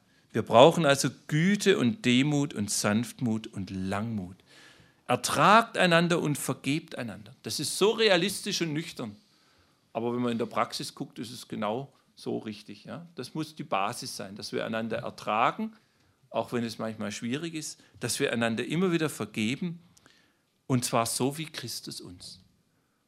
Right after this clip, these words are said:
Und das muss uns groß sein. Was vergibt uns der Herr nicht alles? Ja?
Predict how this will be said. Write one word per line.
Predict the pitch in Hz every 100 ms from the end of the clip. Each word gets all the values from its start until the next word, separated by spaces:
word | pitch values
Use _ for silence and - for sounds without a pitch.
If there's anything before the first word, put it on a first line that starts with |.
| _
Und | 107 95
das | 185 185
muss | 208 202
uns | 190 185
groß | - 165 202 196
sein. | 156 123 101
Was | 131 185 -
vergibt | - 170 170 180 185 185
uns | - 165 -
der | 135
Herr | 113 113
nicht | 117 - -
alles? | 110 _ _ _ _ _ _
Ja? | 175